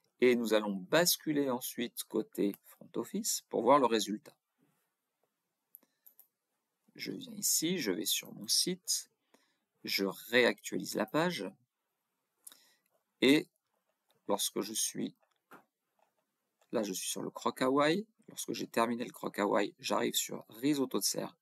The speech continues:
de céleri. Et comme vous voyez, il n'y a plus mon article entier, il n'y a plus que les trois premières lignes,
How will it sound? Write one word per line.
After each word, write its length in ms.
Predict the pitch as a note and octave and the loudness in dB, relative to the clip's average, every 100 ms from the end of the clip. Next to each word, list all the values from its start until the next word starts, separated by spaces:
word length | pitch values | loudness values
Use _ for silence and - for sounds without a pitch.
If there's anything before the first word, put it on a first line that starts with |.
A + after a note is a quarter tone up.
| - | -14
de 360 | - - - | -10 -10 -4
céleri. 420 | G3 - - D#3 - - - - - | -2 -2 -4 -6 -6 -12 -20 -20 -4
Et 100 | - | -4
comme 240 | - E3+ F3+ | 4 4 6
vous 120 | D3+ | 4
voyez, 360 | A2 G2 B2+ - | 4 4 2 0
il 60 | A2 | 0
n'y 100 | G2 | 0
a 40 | |
plus 160 | - F3+ | 0 -2
mon 140 | F3 | 0
article 400 | C#3 - A2+ - | -2 -4 -8 -6
entier, 380 | F2+ F2 - - | -8 -6 -4 -4
il 100 | D3+ | -4
n'y 100 | F#2+ | -4
a 40 | |
plus 160 | F2+ G#2+ | -4 -8
que 140 | - | -2
les 120 | G2+ G3+ _ _ _ - | -4 -4 _ _ _ -12
trois 280 | - F3 | 2 2
premières 400 | E3+ A#2+ G#2+ F2+ | 2 -2 0 -2
lignes, 260 | E2+ G#2+ F#3+ | -4 -4 -6